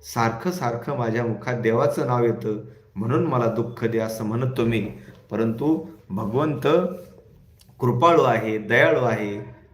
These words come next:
आणि त्याचं नाम घेतल्यामुळं माझा हा देह पावन झाला आणि म्हणून मी सारखं भगवंताचं नाम मुखात असावं म्हणून दुःख मागतो. पहा, अशा विचाराचे हे संत होते.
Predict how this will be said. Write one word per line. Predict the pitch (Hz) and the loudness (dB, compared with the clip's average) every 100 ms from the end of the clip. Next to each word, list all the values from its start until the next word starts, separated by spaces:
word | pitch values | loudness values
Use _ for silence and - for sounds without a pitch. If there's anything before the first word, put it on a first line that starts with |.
| - | -6
आणि | 104 117 113 107 113 - - _ | -2 0 0 0 -6 -14 -20 _
त्याचं | 113 110 117 101 | -2 0 0 2
नाम | 120 170 185 | 4 6 6
घेतल्यामुळं | 135 123 123 123 120 147 185 185 - - - | 2 0 0 -2 0 4 6 4 -2 -14 -8
माझा | 107 110 107 | -2 -2 -2
हा | 104 110 104 98 | -4 -2 -2 0
देह | 135 180 | 2 4
पावन | 185 185 120 117 117 | 4 2 2 2 0
झाला | 110 110 110 104 107 - - _ - | -2 -2 -4 -6 -10 -18 -20 _ -8
आणि | 110 110 | -4 -2
म्हणून | 101 123 139 170 170 - - - | -2 0 0 0 -4 -12 -16 -6
मी | 110 | -4
सारखं | 104 - 110 107 156 | -4 -4 -4 0 0
भगवंताचं | 117 110 107 107 101 107 95 113 98 98 | 2 0 -2 -4 -4 -6 -4 -4 -2 2
नाम | 123 175 196 202 - - - _ _ | 4 6 4 0 -6 -14 -20 _ _
मुखात | 95 113 - 202 208 | -8 -6 4 4 6
असावं | 147 - 123 117 117 113 - | 0 0 0 0 -2 -6 -12
म्हणून | 92 107 151 214 | -6 0 4 4
दुःख | 156 101 - | 2 -2 -4
मागतो. | 107 95 92 - - - - - _ _ _ _ _ _ _ - | -8 -8 -10 -14 -20 -20 -20 -20 _ _ _ _ _ _ _ 2
पहा, | 175 165 | 6 6
अशा | 151 156 - 170 170 - | 6 2 4 4 4 2
विचाराचे | 123 139 147 147 151 147 | 0 2 0 0 0 -2
हे | 135 120 | -2 -6
संत | 123 120 139 151 147 | -6 -2 -2 0 0
होते. | 135 135 139 139 - | -2 -2 -6 -6 -12